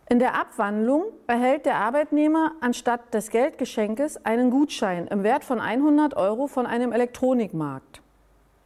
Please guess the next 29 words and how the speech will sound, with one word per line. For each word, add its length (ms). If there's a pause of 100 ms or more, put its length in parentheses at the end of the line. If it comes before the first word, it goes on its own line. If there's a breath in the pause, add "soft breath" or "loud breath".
(920 soft breath)
Bei 80
einem 280
Gutschein 600
handelt 240
es 140
sich 120
um 100
eine 220
Sachzuwendung. 920 (360 loud breath)
Dies 220
ist 160
auch 360 (100)
in 120
der 120
Lohnsteuerrichtlinie 1300 (320 loud breath)
mittlerweile 580
von 220
der 80
Finanzverwaltung 1120 (220 loud breath)
so 200
anerkannt. 640 (380 soft breath)
Die 80
Richtlinie 640
acht 240
Punkt 280
eins 360
im 120
Absatz 500
zwei 420